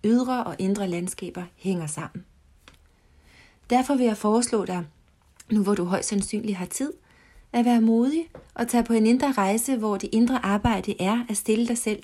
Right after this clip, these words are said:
disse spørgsmål i forhold til din indlæring. Er det sandt for mig i dag?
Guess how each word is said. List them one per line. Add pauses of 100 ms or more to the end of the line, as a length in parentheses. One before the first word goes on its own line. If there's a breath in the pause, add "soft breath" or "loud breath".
disse
spørgsmål
i
forhold
til
din
indlæring. (1120 soft breath)
Er
det
sandt
for
mig
i
dag?